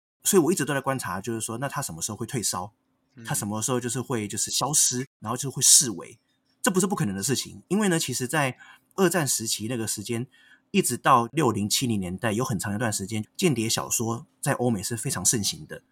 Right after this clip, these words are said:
Speaker 1: 因为在二战时期是那个间谍的黄金时代，那个时间各国都有间谍，就是去打听情报，也因此影响了就是那个间谍小说，以及当时就是有最有名的詹姆斯庞德的系列出现嘛。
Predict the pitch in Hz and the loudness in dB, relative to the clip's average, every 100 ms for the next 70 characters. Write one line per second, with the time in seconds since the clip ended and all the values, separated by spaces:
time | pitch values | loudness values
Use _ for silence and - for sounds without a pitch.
0 | _ _ _ _ _ 170 170 151 147 - | _ _ _ _ _ 4 4 2 -2 -2
1 | 151 131 127 110 - 101 107 - - - | -2 -2 -4 -6 -6 -8 -8 -12 -4 0
2 | 180 151 127 123 117 156 98 101 98 95 | 2 0 0 -2 0 0 0 -6 -8 -8
3 | 104 139 - - 92 - _ _ _ _ | -6 -2 -2 -2 -8 -10 _ _ _ _
4 | _ - 196 151 123 139 151 135 117 131 | _ 2 4 4 2 0 2 2 2 0
5 | 101 - 117 92 92 110 113 117 69 110 | 0 0 -2 -2 -4 -4 -2 -2 -4 -4
6 | 101 - - 92 - _ - - - 127 | -4 -4 -6 -8 -8 _ -20 -10 -2 2
7 | 202 190 107 123 - 78 80 104 110 120 | 4 4 2 0 0 -2 -6 -4 -2 0
8 | 107 104 110 98 98 - 101 - _ _ | -2 -2 -4 -4 -6 -8 -8 -10 _ _
9 | _ _ - 127 123 156 196 196 139 156 | _ _ -2 0 0 2 4 2 2 0
10 | 139 113 104 147 98 98 104 131 127 90 | 2 0 2 2 2 -2 -2 -2 0 -2
11 | 127 - 101 95 101 - 113 104 - 104 | -2 -2 -6 -6 -4 -2 -2 -2 -2 -4
12 | 95 78 - | -4 -8 -16